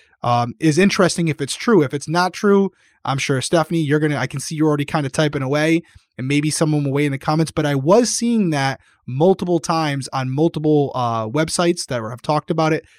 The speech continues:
But again, that's, I didn't see it in a police report, so someone may, uh, discredit that. But as far as I know, that is, that is how it was ultimately deleted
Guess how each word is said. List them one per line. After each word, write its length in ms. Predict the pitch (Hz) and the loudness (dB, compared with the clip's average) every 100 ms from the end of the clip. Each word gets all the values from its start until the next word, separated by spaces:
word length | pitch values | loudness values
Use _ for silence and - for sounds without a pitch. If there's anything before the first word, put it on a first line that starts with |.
| _ _ | _ _
But 120 | 214 | 0
again, 340 | 185 170 165 151 | 2 2 2 0
that's, 220 | 135 - - | -4 -6 -4
I 80 | 151 | -2
didn't 160 | 156 | -2
see 120 | - | 0
it 60 | 165 | 0
in 100 | 151 | 0
a 40 | |
police 380 | 127 - 165 - | 0 0 0 0
report, 480 | 127 - 123 120 - _ _ _ | -4 -4 -4 -4 -6 _ _ _
so 340 | - 143 131 123 | -8 -2 -2 -2
someone 400 | - 170 160 156 | -2 2 2 2
may, 400 | 147 143 139 131 | 0 0 -2 -4
uh, 320 | 123 117 110 98 _ - | -6 -4 -6 -10 _ -8
discredit 500 | 147 143 - 170 139 | -4 -4 -2 -2 0
that. 200 | 120 120 | -2 -4
But 80 | 123 | -6
as 80 | 127 | 0
far 180 | 214 | 2
as 100 | 233 | 2
I 100 | 202 | 2
know, 440 | 165 190 208 120 107 _ _ _ _ | 0 2 4 2 -4 _ _ _ _
that 160 | 147 170 | 0 2
is, 140 | 175 147 | 0 0
that 200 | 160 175 | 0 0
is 120 | 175 | 0
how 200 | - 170 | 2 2
it 40 | |
was 140 | 151 139 | 2 2
ultimately 440 | 156 165 160 143 131 | 2 2 0 -4 -6
deleted 640 | 127 123 175 214 139 120 | -4 -4 2 2 2 -2